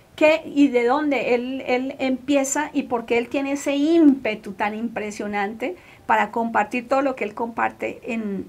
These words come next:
en, en sus libros y, y en, en sus charlas, en sus videos. El doctor, en primera instancia les quiero contar,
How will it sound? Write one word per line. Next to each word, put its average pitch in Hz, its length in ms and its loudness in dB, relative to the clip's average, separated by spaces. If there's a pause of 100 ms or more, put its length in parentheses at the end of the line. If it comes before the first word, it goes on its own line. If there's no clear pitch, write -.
(120)
en, 190 220 -10
en 220 140 -8
sus 214 220 -6
libros 233 640 -4
y, 202 400 -10 (140)
y 196 200 -8
en, 185 260 -6
en 202 140 -8
sus 190 160 -10
charlas, 226 640 -2
en 214 160 -8
sus - 360 -10 (400)
videos. 208 640 -2 (500)
El 277 160 4
doctor, 294 480 6 (140)
en 277 160 2
primera 277 260 -2
instancia 359 300 -6
les 311 140 -10
quiero 254 220 -4
contar, 180 400 -8